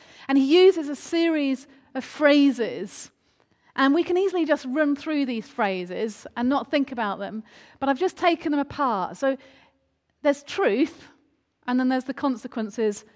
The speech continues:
of that truth. The truth is being united with Christ,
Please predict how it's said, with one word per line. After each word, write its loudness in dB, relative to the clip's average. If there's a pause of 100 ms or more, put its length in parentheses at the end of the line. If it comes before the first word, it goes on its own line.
(280)
of -4
that -2
truth. -6 (720)
The -4
truth 0
is -2 (1120)
being 4
united 2
with -8
Christ, -8